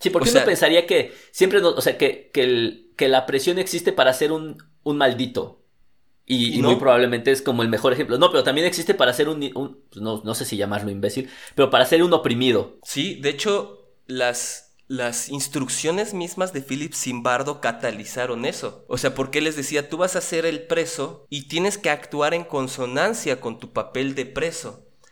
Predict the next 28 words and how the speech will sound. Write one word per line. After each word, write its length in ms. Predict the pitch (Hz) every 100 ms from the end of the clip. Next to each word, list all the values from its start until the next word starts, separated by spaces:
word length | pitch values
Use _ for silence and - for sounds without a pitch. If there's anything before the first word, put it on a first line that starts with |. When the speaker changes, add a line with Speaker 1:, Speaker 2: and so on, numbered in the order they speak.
| _
Speaker 2:
Y 80 | 127
entonces, 380 | 123 156 175 165
como 240 | 131 127
los 200 | 123 120
demás 420 | 127 127 143 160 165
se 180 | -
comportaban 800 | - 170 - 131 135 131 135 131 -
en 180 | 123 117
cierta 560 | 117 - 139 143 143 156
situación, 800 | - 135 113 110 - 131 131 127 - _ _
con 200 | - 107
ciertas 680 | - 131 135 135 151 139 - - -
reacciones, 800 | 135 117 110 - 135 139 156 165
los 180 | 131 -
otros 200 | 156 156
reaccionaban 540 | 135 - 127 131 135
igual. 400 | 127 117 156 156 - - -
Y 100 | 135
era 120 | 151
muy 400 | 170 160 156 160
poco 420 | 165 160 160 165 165
visto 500 | 170 - - 143 147 - - - -
ver 220 | 123 135
gente 300 | 160 151 170
que 100 | 139
se 120 | 139
rebelara. 640 | 127 117 120 156 135 - _ -
Speaker 1:
Claro. 360 | 107 87 -